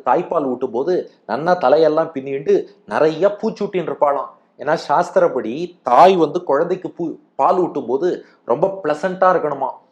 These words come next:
அப்பதான் தாயோட முகத்தை பார்த்து குழந்தையும் நன்னா சிரிச்சுண்டு நன்னா பால் சாப்பிடுமா. அப்படி இல்லாம இன்னைக்கு நிறைய சொல்றா பாருங்க, இதெல்லாம் என்னன்னு அடியேன் சொல்ல விரும்பல, இந்த தலைவிரி கோலம், பாஃப் இதெல்லாம் சொல்றா இல்லையா,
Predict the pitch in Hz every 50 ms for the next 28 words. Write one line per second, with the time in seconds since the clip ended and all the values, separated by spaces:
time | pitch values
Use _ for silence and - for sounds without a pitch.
0 | _ _ _ - - - 147 139 151 165 185 180 - 143 139 160 180 180 175 156
1 | 143 127 127 147 143 - 131 - 131 127 127 - 190 180 135 - - _ _ -
2 | 120 131 165 180 175 196 190 170 139 131 151 165 160 - - 143 139 - - 147
3 | - - - 135 - - - _ _ 113 131 165 185 185 185 165 139 165 175 -
4 | 160 147 143 143 135 135 135 123 - - _ _ 131 127 - - 165 160 151 156
5 | 151 156 165 165 156 147 143 147 151 147 151 151 147 151 151 147 147 147 131 143
6 | 131 131 131 120 135 - - _ _ - 147 147 151 156 156 156 151 147 156 156
7 | 160 156 143 143 143 139 - 147 143 147 147 147 139 135 135 135 123 117 135 135
8 | - 147 147 151 147 147 143 135 - - 139 139 143 147 - 131 135 135 135 139
9 | 151 147 135 139 139 139 139 143 127 131 139 135 131 123 127 147 165